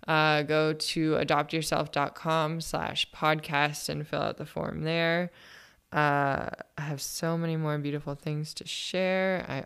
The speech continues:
almost just started jumping into my next self-healer tip. Ah, I just love this. I love you. Thank you for being here. Thank you for listening to my beautiful monotone voice.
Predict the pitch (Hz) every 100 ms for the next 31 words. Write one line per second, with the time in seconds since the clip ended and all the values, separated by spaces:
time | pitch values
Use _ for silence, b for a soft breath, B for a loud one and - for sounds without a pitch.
0 | 156 170 175 175 - 156 - 151 147 151
1 | 190 - 175 185 - 180 170 170 170 -
2 | 156 151 156 156 - - - - 185 -
3 | 175 185 185 180 196 185 180 175 B B
4 | B B B B B B _ 160 170 151
5 | 135 B B B _ - 143 139 143 156
6 | 147 143 147 151 - - - 139 143 147
7 | 151 170 175 180 185 - - 143 147 143
8 | 139 143 170 175 180 175 170 175 - 143
9 | 147 - 147 165 - 170 170 170 147 143
10 | 190 196 156 151 143 143 - 139 139 156
11 | 160 175 - -